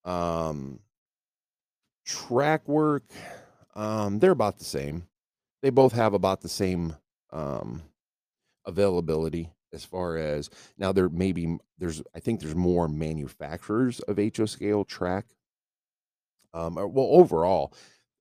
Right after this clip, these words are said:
there's more manufacturers of H O Scale stuff, um, than there is of N Scale. But I f-, I feel that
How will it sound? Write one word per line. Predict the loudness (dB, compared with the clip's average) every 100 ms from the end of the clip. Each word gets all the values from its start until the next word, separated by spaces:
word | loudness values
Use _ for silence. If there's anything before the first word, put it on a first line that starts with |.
| _ -4
there's | -2 -2 -6 -16 _ _ _ _
more | -2 0 2 2
manufacturers | 0 -2 -2 -4 -4 -4 -4 -2
of | -4
H | -2
O | -2
Scale | -2 -2 -4
stuff, | -4 -6 -6 -8 _ _ _ _ _ _
um, | -14 -10 -10 -10 -14 -18 _ _
than | -2 0
there | 0
is | 0 -2 -2
of |
N | -4 -6
Scale. | -8 -10 -10 -12 _ _ _
But | -2 -2 -4 -6
I | -4
f-, | -4 -6 -20 _ -8
I | -6
feel | -4 2 4 4
that | 0